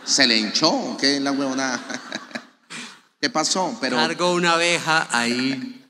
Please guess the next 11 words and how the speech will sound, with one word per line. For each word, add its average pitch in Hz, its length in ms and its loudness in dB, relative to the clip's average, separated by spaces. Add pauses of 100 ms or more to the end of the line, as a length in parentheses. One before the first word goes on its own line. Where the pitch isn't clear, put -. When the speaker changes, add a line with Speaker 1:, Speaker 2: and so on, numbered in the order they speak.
Speaker 2:
y 110 160 -8
tin. - 720 -10 (280)
Speaker 1:
De 107 100 0
tin. 107 480 -4 (880)
Speaker 2:
Eh, 123 680 -6
bueno, 214 260 4
el 220 140 0
caso 240 360 2
es 240 300 0
que, 220 600 -2
mm, 113 680 -6